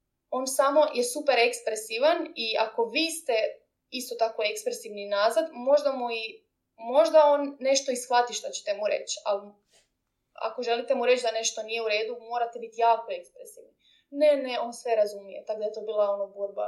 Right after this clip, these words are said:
sa sestrama isto. „Ne, gle, on vas ne razumije.”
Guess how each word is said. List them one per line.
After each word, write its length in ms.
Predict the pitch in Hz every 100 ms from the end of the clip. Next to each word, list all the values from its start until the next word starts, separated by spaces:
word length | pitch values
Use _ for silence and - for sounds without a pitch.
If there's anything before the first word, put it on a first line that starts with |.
| -
sa 200 | - - 202
sestrama 520 | - 104 - 104 101 101
isto. 220 | - - - _ _ _ _ _
„Ne, 260 | 208 202 -
gle, 120 | 214 196 -
on 120 | 208
vas 180 | 202 -
ne 80 | 202
razumije.” 420 | 202 196 196